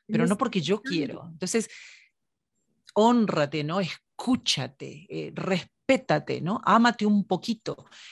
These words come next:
Speaker 1: Y si tú sabes que algo está mal, confronta a ese doctor con amor, con respeto, con diplomacia. "Mire, doctor, yo no quito el dedo del renglón. Esto, usted me dice una cosa, pero yo siento otra. Yo quiero un examen más.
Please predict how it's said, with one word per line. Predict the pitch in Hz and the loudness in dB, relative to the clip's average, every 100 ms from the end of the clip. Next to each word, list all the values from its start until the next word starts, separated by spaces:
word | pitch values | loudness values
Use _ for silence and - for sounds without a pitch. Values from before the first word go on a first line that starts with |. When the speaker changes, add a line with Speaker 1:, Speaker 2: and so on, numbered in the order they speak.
| - | -2
Speaker 1:
Y | 165 | 0
si | - 170 | 0 -2
tú | 220 | -2
sabes | 208 247 240 | 0 2 0
que | - | 0
algo | 214 202 | 0 0
está | 175 208 | -2 -2
mal, | 208 247 269 - _ _ _ _ - | 0 -2 -4 -12 _ _ _ _ 0
confronta | 208 196 226 240 262 | 0 4 2 2 0
a | |
ese | 254 | -2
doctor | 247 208 294 180 | -4 0 2 2
con | 185 180 | 0 -2
amor, | 185 190 277 180 | 0 0 0 0
con | 170 156 | -4 -6
respeto, | 170 - 285 - 147 | -8 -6 -6 -4 -4
con | 156 | -2
diplomacia. | 156 151 185 220 190 | -4 -2 0 0 0
"Mire, | 185 214 | 2 4
doctor, | 196 - 214 190 - - _ | 2 2 -2 -2 -10 -20 _
yo | - 185 | -4 0
no | 202 | 0
quito | 208 214 233 | -2 0 0
el | |
dedo | 214 | 2
del | 226 | 0
renglón. | 220 190 214 233 180 | -2 -4 -2 -4 -4
Esto, | 180 - 233 196 | -8 -4 -4 -2
usted | 165 156 220 | -6 -6 -2
me | 214 | 0
dice | 208 214 | -2 -2
una | 214 190 | -2 0
cosa, | 220 220 | 0 0
pero | 202 165 | -2 -2
yo | 180 | -2
siento | 214 220 175 | -2 -2 -2
otra. | 220 196 139 139 - _ | -2 -2 -6 -8 -14 _
Yo | - 160 | -12 -2
quiero | 208 | 2
un | 214 | 2
examen | 196 214 196 | 0 -2 -2
más. | 214 226 127 - | -2 -4 -8 -14